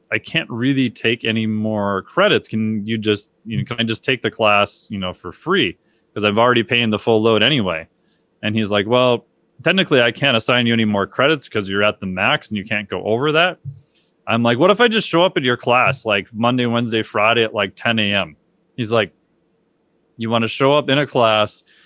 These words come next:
that you get no credits for, that's a four hundred level class?" I'm like, "Yeah." He's like, "Well, have you taken exercise phys before?"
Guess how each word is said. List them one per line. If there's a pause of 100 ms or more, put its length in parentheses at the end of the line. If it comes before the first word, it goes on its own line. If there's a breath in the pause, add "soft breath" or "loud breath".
(160 soft breath)
that
you
get
no
credits
for, (360)
that's
a
four
hundred
level
class?"
I'm
like,
"Yeah." (520)
He's
like,
"Well,
have
you
taken
exercise
phys
before?"